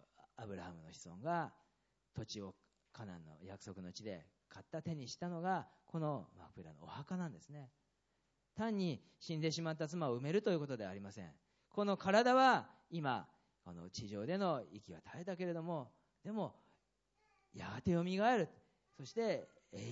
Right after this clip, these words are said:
遠の命を共に主と喜んでいく。そのよみがえりを信じて、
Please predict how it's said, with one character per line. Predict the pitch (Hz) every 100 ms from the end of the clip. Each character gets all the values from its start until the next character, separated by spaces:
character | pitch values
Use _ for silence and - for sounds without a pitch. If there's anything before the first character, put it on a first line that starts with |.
| 139
遠 | 165
の | 196
命 | 226 254 240
を | 208
共 | 190 247
に | 285 277 147 - -
主 | -
と | 143 101 104 120
喜 | 226
ん | 294
で | 330
い | 254
く。 | 143 - - - -
そ | -
の | 214
よ | 180
み | 190 233
が | 254
え | 262
り |
を | 277
信 | 247 262 277
じ | 254
て、 | 233 214 107